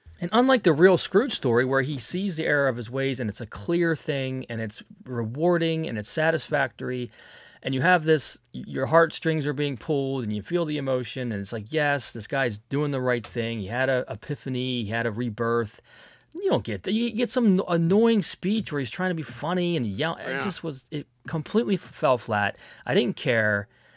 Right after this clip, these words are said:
Speaker 1: I, I didn't, I wasn't pulling for him. I wasn't pulling for their relationship. I didn't care about anything. It was just, and
Speaker 2: Well,
Speaker 1: again, he,
Speaker 2: I,
Speaker 1: he
Speaker 2: I,
Speaker 1: wasn't
Speaker 2: I, I will,
Speaker 1: funny.
Speaker 2: I, I will give him,
Speaker 1: And it was
Speaker 2: okay, let me, let me cut you off here. I,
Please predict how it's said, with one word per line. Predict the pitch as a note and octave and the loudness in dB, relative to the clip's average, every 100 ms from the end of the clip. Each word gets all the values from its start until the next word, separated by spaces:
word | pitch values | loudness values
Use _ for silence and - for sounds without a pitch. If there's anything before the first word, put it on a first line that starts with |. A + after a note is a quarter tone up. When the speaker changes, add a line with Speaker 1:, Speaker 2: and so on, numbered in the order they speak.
| _ _ - | _ _ -4
Speaker 1:
I, | A#2+ | -2
I | C3 | 2
didn't, | F3+ G#3 F#3+ | 4 4 2
I | D3 | 2
wasn't | D#3 F#3 F3+ | 2 2 0
pulling | - E3 C#3+ | 2 2 0
for | B2 | -2
him. | C3 C#3+ | -2 -2
I | A2+ | -2
wasn't | B2 B2 | -2 -4
pulling | A2 C3+ B2 | -6 -6 -6
for | A#2+ | -4
their | A2+ | -4
relationship. | G#2 G#2 G#2+ - G2+ A#2 G#2 | -4 -4 -6 -6 -8 -8 -4
I | |
didn't | B2 C#3 | -6 -4
care | - C3 | -2 0
about | A2 - | 0 -4
anything. | B2 G#2 - F2+ G2+ | -4 -4 -6 -16 -12
It | A#2+ | -10
was | G#2+ | -8
just, | - A2 - - - - | -6 -6 -6 -16 -20 -12
and | - - | -10 0
Speaker 2:
Well, | C#4 | 4
Speaker 1:
again, | A3 D#3 G2+ G2+ - - - - | 4 2 0 -6 -14 -20 -20 -2
he, | D3+ | 2
Speaker 2:
I, | A#3 | 4
Speaker 1:
he | E3+ | 6
Speaker 2:
I, | |
Speaker 1:
wasn't | G#3+ A3 G3 | 6 6 6
Speaker 2:
I, | A#3+ | 6
I | |
will, | C4 | 8
Speaker 1:
funny. | A3+ C3+ G2+ C#3+ - - _ _ _ | 8 6 2 -4 -8 -20 _ _ _
Speaker 2:
I, | A#3 | 6
I | B3 C#4+ | 8 8
will | C#4+ | 8
give | E4 F#4+ | 6 6
him, | F#4 | 6
Speaker 1:
And | C4+ | 8
it | A#3+ | 6
was | E3+ | 8
Speaker 2:
okay, | F#3+ F#3+ | 6 6
let | B3 | 4
me, | B3 - | 0 -2
let | A#3 A#3+ | -2 2
me | A#3+ G#3+ | 2 2
cut | A3 G3 | 0 2
you | |
off | F3 | 2
here. | F3+ | 2
I, | - | 4